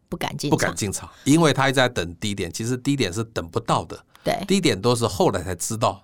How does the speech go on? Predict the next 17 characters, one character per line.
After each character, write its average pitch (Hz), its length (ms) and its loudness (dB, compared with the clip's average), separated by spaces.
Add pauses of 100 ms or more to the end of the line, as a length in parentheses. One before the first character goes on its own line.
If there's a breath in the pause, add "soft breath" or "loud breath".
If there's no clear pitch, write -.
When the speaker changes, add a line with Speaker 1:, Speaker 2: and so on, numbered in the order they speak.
Speaker 1:
对。 82 120 -4
Speaker 2:
来 90 280 -4
什 - 200 -8
么 90 100 -4
是 110 140 -4
低 104 220 -4
点 92 180 -8
嘛。 87 120 -18 (240 loud breath)
Speaker 1:
对。 160 200 0
Speaker 2:
那 220 100 6
零 196 180 6
零 202 160 6
五 120 60 4
六 131 140 4
更 151 160 4
可 95 160 0
怕。 98 260 -2